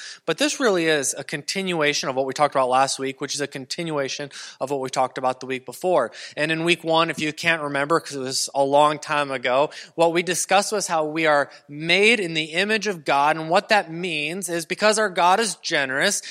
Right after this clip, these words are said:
that you are also generous. And then we talked about the science and the research and the studies behind that, that show that the same physical,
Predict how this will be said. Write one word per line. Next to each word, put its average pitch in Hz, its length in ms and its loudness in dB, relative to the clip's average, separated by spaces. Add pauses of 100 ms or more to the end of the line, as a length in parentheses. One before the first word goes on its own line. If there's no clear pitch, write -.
(120)
that 208 160 0
you 262 220 2
are 170 120 6
also 123 320 -2
generous. 123 640 -4 (420)
And 180 100 0
then 247 120 6
we 285 80 2
talked 247 240 4
about 233 140 2
the 175 80 0
science 165 580 2
and 147 100 -8
the 135 80 -4
research 185 680 -4
and 160 140 -10
the 135 80 -6
studies 170 640 0
behind 165 460 0
that, 139 220 -2 (220)
that 170 120 2
show 214 200 2
that 208 160 -2
the 175 100 -2
same 214 640 0
physical, 190 760 0